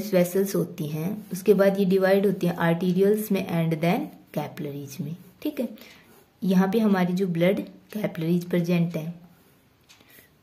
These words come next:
ठीक है। जैसे ही ब्लड, अ, blood आएगा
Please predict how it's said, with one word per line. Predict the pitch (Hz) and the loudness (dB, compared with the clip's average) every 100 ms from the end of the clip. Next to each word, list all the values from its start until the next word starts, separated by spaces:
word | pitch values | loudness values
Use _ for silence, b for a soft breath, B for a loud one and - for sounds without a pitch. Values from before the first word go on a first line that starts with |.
| - | -14
ठीक | 220 226 | -12 -10
है। | 220 - - _ _ _ _ _ - _ _ _ _ _ - B B B B B _ _ _ _ _ _ _ - | -12 -14 -20 _ _ _ _ _ -20 _ _ _ _ _ -20 B B B B B _ _ _ _ _ _ _ 0
जैसे | 208 208 | 2 2
ही | 269 | 0
ब्लड, | 196 185 202 202 - | 0 4 4 2 -2
अ, | 190 | 0
blood | 175 196 240 226 | 2 4 4 4
आएगा | 160 160 160 160 | 2 0 -4 -6